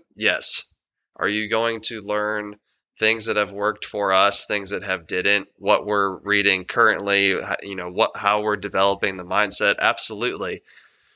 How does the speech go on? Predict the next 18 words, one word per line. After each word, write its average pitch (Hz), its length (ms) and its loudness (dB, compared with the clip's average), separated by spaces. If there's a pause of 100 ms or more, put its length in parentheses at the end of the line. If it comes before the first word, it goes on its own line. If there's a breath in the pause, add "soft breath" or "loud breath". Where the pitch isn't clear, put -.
(340 loud breath)
But 117 220 4
the 113 140 0
important 110 560 -2
thing 117 240 2
is 101 320 2
to, 98 380 -4 (760)
when 110 260 -2
you 110 120 -4
come 123 200 -2
across 120 400 2
something 123 380 0
that 113 160 -2
you 92 200 -12
like 92 320 2
what 107 200 -2
we're 90 100 -10
talking 107 480 -4
about, 120 360 0